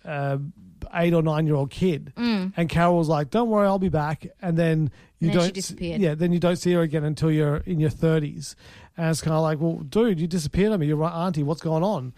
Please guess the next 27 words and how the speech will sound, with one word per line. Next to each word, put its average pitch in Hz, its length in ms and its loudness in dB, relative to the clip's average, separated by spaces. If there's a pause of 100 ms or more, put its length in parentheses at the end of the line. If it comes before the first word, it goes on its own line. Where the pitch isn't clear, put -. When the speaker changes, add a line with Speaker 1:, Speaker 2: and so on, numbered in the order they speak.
Speaker 1:
My 208 80 -4
Speaker 2:
Yeah. 175 80 2
Speaker 1:
mum's 190 240 2
dead, 151 300 0
died 175 180 0
of 156 60 -6
cancer. 190 340 0
Wh-, 160 180 0
where, 185 160 2
where 196 160 2
were 208 140 2
you?" 139 200 -4
kind 147 200 -2
of 135 80 -2
thing. 143 240 -8 (380)
So 180 400 2 (360)
it's, 185 360 -4
uh, 170 120 2
th-, 185 380 -2
there's 170 160 2
a 170 60 2
lot 202 160 2
of 160 60 -2
that 160 180 -4
going 165 320 2
on. 139 280 -6 (300)
Um, 151 380 2